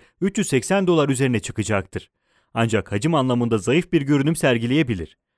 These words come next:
Bu sebeple yükseliş hareketlerinin sınırlı olması muhtemeldir. Ethereum kısa vade için negatif bir görünüm içeriyor olsa da içerisinde bulunduğu üç yüz altmış dört dolar, dört yüz dolar kanalı sebebiyle genel olarak bir negatiflik taşımıyor.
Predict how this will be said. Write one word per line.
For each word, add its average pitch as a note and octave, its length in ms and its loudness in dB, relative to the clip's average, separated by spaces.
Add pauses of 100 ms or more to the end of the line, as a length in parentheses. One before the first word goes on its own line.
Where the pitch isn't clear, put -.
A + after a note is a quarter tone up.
(200)
Bu C#3+ 80 -2
sebeple G#2 400 0
yükseliş G#2 540 -2
hareketlerinin D3 560 0
sınırlı A2+ 340 -2
olması G3 340 2
muhtemeldir. C#3 680 -2 (360)
Ethereum F#3 420 4
kısa F#3+ 300 0
vade E3+ 280 4
için G#3 220 0
negatif F3+ 420 0
bir F#3+ 100 -2
görünüm D#3+ 340 2
içeriyor C#3+ 360 2
olsa A2+ 340 0
da B2+ 100 4
içerisinde C#3 540 0
bulunduğu B2+ 440 2
üç - 120 -4
yüz A2 100 -2
altmış G#2 340 -2
dört F#3 220 0
dolar, A2+ 320 -2 (120)
dört F#3+ 200 4
yüz F#3 100 0
dolar D#3+ 260 2
kanalı C#3 300 0
sebebiyle A#2+ 500 0
genel A2+ 260 0
olarak D#3+ 400 0
bir F#3+ 120 2
negatiflik E3+ 500 -2
taşımıyor. G2+ 540 -2